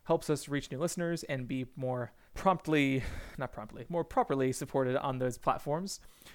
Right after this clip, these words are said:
You can also drop us a line at cinemadrippodcast at gmail dot com, where we are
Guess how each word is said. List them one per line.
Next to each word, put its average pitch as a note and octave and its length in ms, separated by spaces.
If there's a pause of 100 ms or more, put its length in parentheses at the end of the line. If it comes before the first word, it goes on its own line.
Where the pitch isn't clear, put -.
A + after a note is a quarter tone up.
(140)
You F3 80
can G#3 100
also G3 180
drop F#3+ 220
us F#3 100
a F#3+ 40
line F3+ 400
at C#3+ 140
cinemadrippodcast D3+ 1040
at C#3 80
gmail C3 340
dot B2 200
com, G3+ 380
where C#3 140
we C3 120
are B2 240